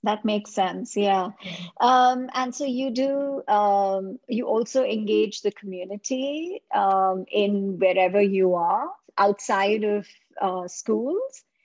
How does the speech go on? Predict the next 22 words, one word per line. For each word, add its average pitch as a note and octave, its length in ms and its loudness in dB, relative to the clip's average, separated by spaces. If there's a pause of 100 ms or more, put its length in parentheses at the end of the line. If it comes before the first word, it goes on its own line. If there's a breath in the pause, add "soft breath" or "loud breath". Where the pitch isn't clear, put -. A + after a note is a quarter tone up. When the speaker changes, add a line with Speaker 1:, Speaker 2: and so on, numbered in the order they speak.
(260)
Speaker 1:
Do A3+ 80 0
you A3 160 2
also G#3 520 0
have, G3+ 360 -2
like, G3 280 0 (140)
workshops F#3 720 0
and F#3 140 -6
things F#3 260 -6
like F3+ 280 -4
that F3+ 360 -4
where, F3+ 480 2
you A3 160 0
know, F#3 140 0
the E3+ 100 -4
parents F#3 500 0 (140)
and G#3+ 400 0
the G#3 100 4
children F#3 800 -2 (640)
kind A#3 320 2
of A#3 160 4
come G#3 240 0
together, F#3 720 2